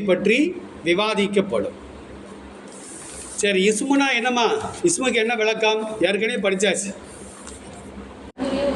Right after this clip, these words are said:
ஆ, மூன்று காலங்களில் ஒரு காலத்துடன் சேராமல் தனக்குரிய ஒரு பொருளின் மீது அறிவிக்கக்கூடிய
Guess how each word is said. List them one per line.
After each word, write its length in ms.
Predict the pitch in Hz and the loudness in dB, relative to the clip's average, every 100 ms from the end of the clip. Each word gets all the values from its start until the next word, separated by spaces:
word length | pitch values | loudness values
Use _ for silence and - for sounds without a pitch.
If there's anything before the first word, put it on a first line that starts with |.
| 160 | 2
ஆ, 200 | 185 160 | 2 2
மூன்று 380 | 156 202 214 202 | 4 6 6 4
காலங்களில் 720 | 196 185 208 202 190 190 226 | 4 4 6 6 6 6 4
ஒரு 220 | 254 196 | 6 4
காலத்துடன் 680 | 190 175 196 202 202 196 196 185 | 4 4 4 4 4 4 4 4
சேராமல் 760 | 160 170 170 156 151 175 233 302 - - - - | 4 6 6 4 2 2 2 0 -4 -10 -14 -6
தனக்குரிய 680 | 156 180 226 - 247 269 269 | 0 2 2 4 6 6 6
ஒரு 200 | 254 220 196 | 8 8 8
பொருளின் 400 | 202 214 226 214 | 6 6 6 6
மீது 160 | 214 | 6
அறிவிக்கக்கூடிய 840 | 185 180 202 208 185 - 170 170 | 4 4 4 4 2 6 8 8